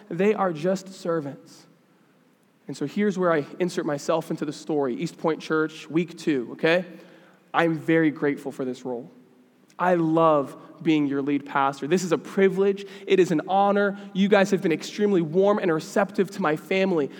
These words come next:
but I need to tell you something. I'm just a servant, okay? I am just a servant, and here's what servants know. I'm gonna give you the secret, all right? The industry trade secret here. Here's what all servants know. All leadership is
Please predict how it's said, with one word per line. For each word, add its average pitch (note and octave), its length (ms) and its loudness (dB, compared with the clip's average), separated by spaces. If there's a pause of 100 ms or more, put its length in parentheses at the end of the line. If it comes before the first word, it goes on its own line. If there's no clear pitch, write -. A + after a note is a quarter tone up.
(140)
but F3+ 100 2
I E3+ 80 6
need G3 220 4
to G3+ 80 0
tell G3 280 0
you F#3+ 120 0
something. E3 500 -4 (1040)
I'm C#3+ 160 -4
just D#3+ 280 -6
a D3 60 -6
servant, C#3 600 -10 (1000)
okay? C#3 320 -8 (580)
I D#3+ 100 4
am D#3+ 160 2
just E3+ 320 -2
a F3+ 60 -2
servant, F3 420 0
and D#3 80 0
here's F3+ 340 0
what A3 140 0
servants A#3+ 400 4
know. E3 60 4
I'm F3+ 60 4
gonna G3 100 6
give A#3+ 100 8
you A#3+ 60 6
the A3+ 80 4
secret, B3+ 480 6
all D#3+ 60 6
right? F#3+ 120 8
The - 140 0
industry C4+ 460 4
trade B3+ 380 4
secret B3 440 2
here. D#3 240 2 (260)
Here's B3+ 260 4
what D4 160 4
all A#3 200 4
servants A3+ 540 4
know. F#3+ 340 2 (720)
All F#3+ 320 2
leadership G#3+ 680 -2 (600)
is E3 200 -2